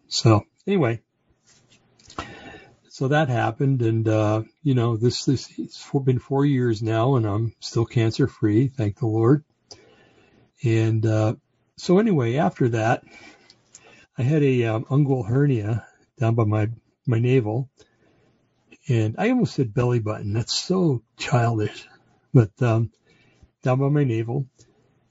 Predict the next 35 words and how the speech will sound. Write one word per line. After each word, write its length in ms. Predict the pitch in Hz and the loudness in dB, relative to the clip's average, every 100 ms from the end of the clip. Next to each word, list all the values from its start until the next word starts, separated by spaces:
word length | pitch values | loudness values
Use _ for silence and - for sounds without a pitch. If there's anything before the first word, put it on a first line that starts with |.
| - | -6
and 400 | 131 123 123 120 | -2 2 2 0
I 160 | 120 135 | 0 0
figured 280 | 185 180 | 2 2
I'd 120 | 156 127 | 2 2
get 160 | 151 | -2
it 100 | 117 | -2
fixed, 580 | - 104 82 - - - | -2 2 2 0 -12 -2
you 80 | 117 | 0
know. 180 | 123 143 | 2 2
So 440 | - 123 120 127 123 - | 0 0 2 0 -2 -6
the 80 | - | -2
same 260 | 151 147 | 0 0
doctor 360 | 131 139 147 127 | 2 0 -2 -4
that 180 | 113 113 | -2 2
did 160 | 120 | 0
the 60 | 110 | 0
cancer 440 | - 147 160 - | -2 0 0 -2
surgery 440 | 101 110 107 107 113 | -4 0 0 0 0
did 160 | 110 | 2
the, 260 | 104 107 107 - | 2 -2 -4 -4
the 100 | 120 | -2
fix 340 | - 127 - | 2 2 2
on 140 | 113 104 | 0 0
the 80 | |
hernia, 520 | 101 156 165 113 107 127 _ _ _ _ _ _ _ _ - | 0 0 2 0 -2 -4 _ _ _ _ _ _ _ _ -4
and 160 | 175 185 | -2 0
it 40 | |
did 180 | - - | 0 0
pretty 180 | 202 190 | -2 0
good, 260 | 175 214 | 0 2
actually, 560 | 135 104 - 131 117 117 - - - | 0 -4 -4 0 0 -2 -8 -18 -4
um, 340 | 127 117 113 101 _ _ _ _ - | 0 0 0 -4 _ _ _ _ -2
until 640 | 123 - 170 160 156 - _ _ _ _ _ _ - | -2 0 0 0 0 -6 _ _ _ _ _ _ -14
January 960 | - 147 165 151 120 113 113 117 113 | -4 0 2 2 0 0 0 0 0
of 140 | 110 | -2